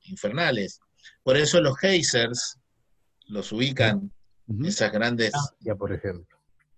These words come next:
Speaker 1: Claro, este, es agua que está a gran profundidad y las termas son un ejemplo de ellos. Aunque,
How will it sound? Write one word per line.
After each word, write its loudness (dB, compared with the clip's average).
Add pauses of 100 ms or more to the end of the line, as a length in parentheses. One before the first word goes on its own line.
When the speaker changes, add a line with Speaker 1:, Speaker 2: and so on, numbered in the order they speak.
(380)
Speaker 1:
Claro, 2 (280)
este, -2
es 2
agua 4
que -6
está 0
a -6
gran -2
profundidad 2
y -4
las 0
termas 2
son -4
un -2
ejemplo -2
de 4
ellos. -10 (340)
Aunque, 0